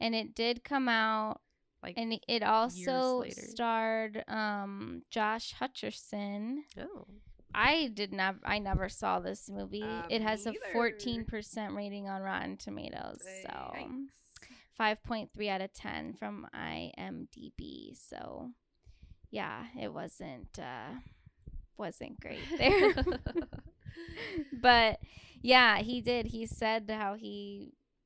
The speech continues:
Speaker 1: basically was horrible in that
Speaker 2: <laughs>
Speaker 1: movie because he was
Speaker 2: Trying so
Speaker 1: struggling.
Speaker 2: hard.
Speaker 1: And,
Speaker 2: And then
Speaker 1: oh,
Speaker 2: he
Speaker 1: and Adrienne Palicki. I forgot
Speaker 2: Mm.
Speaker 1: about her.
Speaker 2: And then he <laughs> talks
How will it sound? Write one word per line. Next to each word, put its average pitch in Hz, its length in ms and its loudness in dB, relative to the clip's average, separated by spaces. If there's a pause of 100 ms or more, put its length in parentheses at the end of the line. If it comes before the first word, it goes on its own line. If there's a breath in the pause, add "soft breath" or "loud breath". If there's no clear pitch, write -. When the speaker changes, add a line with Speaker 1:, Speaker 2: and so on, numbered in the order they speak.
(460)
Speaker 1:
basically 202 540 -6
was - 240 -6
horrible 208 600 -2
in 294 140 0
that 196 240 -2
Speaker 2:
<laughs> - 0 -
Speaker 1:
movie 202 500 -8
because 226 920 0 (640 loud breath)
he 220 200 -4
was - 560 -8
Speaker 2:
Trying 320 260 6
so 247 160 4
Speaker 1:
struggling. 220 360 4
Speaker 2:
hard. 202 220 6
Speaker 1:
And, - 100 -4
Speaker 2:
And 208 140 2
then 226 140 6
Speaker 1:
oh, 240 40 6 (280)
Speaker 2:
he - 80 -4
Speaker 1:
and 370 80 -2 (240)
Adrienne 349 380 -6
Palicki. - 800 -6
I 233 60 -6 (100)
forgot 294 260 -4
Speaker 2:
Mm. 277 40 -6
Speaker 1:
about 208 320 -8
her. 233 300 -10 (920 loud breath)
Speaker 2:
And 226 200 -2
then 233 220 0
he 247 680 2
<laughs> - 60 -20
talks 311 520 0